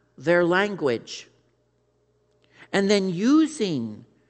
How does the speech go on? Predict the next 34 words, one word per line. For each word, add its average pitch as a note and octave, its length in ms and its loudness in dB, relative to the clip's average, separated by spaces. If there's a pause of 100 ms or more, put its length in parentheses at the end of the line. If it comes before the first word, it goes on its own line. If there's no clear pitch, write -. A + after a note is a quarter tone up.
(260)
the E3+ 160 4
language A#3 540 4
of G#3+ 160 2
the F#3 80 -2
people, - 480 0
they G3 160 4
would F#3 340 -4
teach - 560 0
them C#3+ 280 -2
about C3 520 -2 (440)
Jesus D3+ 560 -2
Christ C3+ 720 -6 (540)
as D3+ 200 -2
the D3+ 100 -4
Savior D#3+ 460 0
of C3+ 120 -2
the D#3 60 -2
world C#3+ 440 0
and D3+ 400 -4 (360)
the F3 180 0
forgiveness E3 680 -2
of D3+ 100 -2
sins D#3 460 -2
and D3 240 -2
the B2 160 -4 (340)
hope G3+ 360 0
of D3+ 140 0
eternal D3+ 440 -6
life. D3 540 -6 (500)
And G#3+ 140 2
they B3+ 100 6
would B3 180 0
even A3+ 360 -2
translate G3 1120 -4